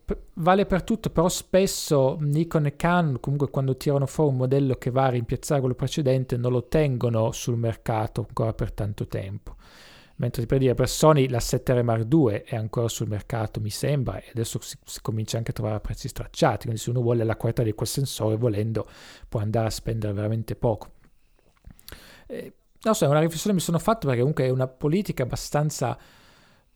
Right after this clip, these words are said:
particolare di Sony. Poi è vero che è valido per qualsiasi, poi c'è comunque il mercato dell'usato, poi anche quando un prodotto viene, eh, viene terminato, comunque si trova ancora online, per cui sicuramente s-,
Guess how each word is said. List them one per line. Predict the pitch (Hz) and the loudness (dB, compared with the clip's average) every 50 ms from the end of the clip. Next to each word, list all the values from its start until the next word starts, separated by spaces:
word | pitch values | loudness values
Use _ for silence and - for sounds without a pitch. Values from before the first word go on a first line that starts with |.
| _ | _
particolare | - 139 117 - - 127 - 139 147 160 156 139 120 | -4 -4 -4 -4 -6 -4 0 2 2 2 2 2 0
di | 110 117 120 | 0 -2 -4
Sony. | - - - 143 127 113 98 95 98 110 107 | -4 -4 -2 0 0 0 0 -2 -2 -4 -2
Poi | - - 139 113 | 0 2 2 4
è | |
vero | 110 147 151 139 | 4 6 6 4
che | - - 123 | 4 2 -2
è | 104 | -2
valido | 117 113 120 123 123 123 113 120 113 110 | 0 0 2 2 2 2 2 2 0 0
per | - - - - | -2 -4 -8 -6
qualsiasi, | - - 117 101 - - 147 - - - | -4 -4 -4 -2 -2 -2 -2 -2 -2 -4
poi | - 123 131 147 - | -4 -4 -4 -4 -10
c'è | - - - 110 110 107 | -10 -6 -4 -4 -4 -4
comunque | - - 113 - 113 | -4 -6 -6 -4 -4
il | 107 107 | -4 -2
mercato | 107 101 - - - 117 - - | -4 -4 -4 -4 -4 -4 -2 0
dell'usato, | 120 117 107 107 104 98 104 98 113 120 110 107 - - - | 0 0 0 0 -2 -2 -2 0 0 0 0 0 -4 -6 -8
poi | - - 113 107 | -6 -4 -4 -4
anche | 107 110 123 - | -4 -4 -4 -4
quando | - 117 113 110 | -4 -4 -4 -2
un | 113 113 - | -4 -6 -6
prodotto | - 123 117 117 117 113 - - 127 | -6 -4 -2 -2 -2 -2 -2 -4 -6
viene, | 107 113 113 110 113 113 - - - - - - - - - - - - - - | -4 -2 -2 -2 -2 -2 -4 -6 -12 -20 -20 -20 -20 -20 -20 -20 -20 -20 -16 -12
eh, | 160 - - - - - - - 101 104 - | -10 -8 -6 -6 -8 -8 -8 -8 -8 -8 -6
viene | 117 117 117 113 | -4 -2 -2 -2
terminato, | - - 131 117 110 113 113 113 113 117 117 - | -2 -2 -2 -2 -2 -2 0 0 2 0 0 0
comunque | - 113 113 113 - - | -2 -6 -6 -6 -6 -8
si | - - - | -8 -10 -8
trova | - - 117 117 110 110 | -4 -2 -2 0 0 -2
ancora | 107 107 104 - - 107 107 113 117 113 110 107 | -2 -4 -6 -6 -4 -2 0 0 2 0 0 0
online, | 107 107 104 104 104 104 110 117 117 113 110 107 107 101 | 0 -2 -2 -2 -2 -2 0 2 2 2 2 0 -2 -4
per | - 110 107 | -4 -6 -6
cui | - - 113 - _ _ | -6 -8 -10 -10 _ _
sicuramente | - - - 131 - - 135 123 123 131 143 151 143 - - | -14 -10 -10 -6 -2 0 0 2 4 4 4 2 2 0 -4
s-, | 110 - - - - | -4 -6 -8 -10 -12